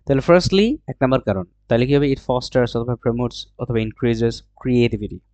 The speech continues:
নেক্সট অপিনিয়ন দিবেন, "I strongly believe that।" খেয়াল করছেন কিনা? আমি কিন্তু ওখানে "I strongly believe that" দিয়েছি। অনেকে বলে, "I think।" আপনি think ব্যবহার না করে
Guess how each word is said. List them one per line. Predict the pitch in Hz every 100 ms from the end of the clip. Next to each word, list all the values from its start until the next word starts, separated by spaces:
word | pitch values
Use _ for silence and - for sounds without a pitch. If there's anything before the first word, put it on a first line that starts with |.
| -
নেক্সট | 185 175 - -
অপিনিয়ন | 151 160 165 147
দিবেন, | 104 107
"I | 143
strongly | 151 - 180 190 190
believe | 156 156 151
that।" | - 98 -
খেয়াল | - - 139
করছেন | 143 135 127
কিনা? | 120 107
আমি | 110 117
কিন্তু | 127 139
ওখানে | 127 123 - 127 127
"I | 147
strongly | - 147 147 143
believe | 127 123
that" | 110 104
দিয়েছি। | 107 101 - - - - -
অনেকে | - 170 175
বলে, | 185
"I | 151 131 143 - 147
think।" | 127 98 - _
আপনি | 127 165 160 -
think | 156 170 175
ব্যবহার | 160 175 175
না | 147 147
করে | 151 113 135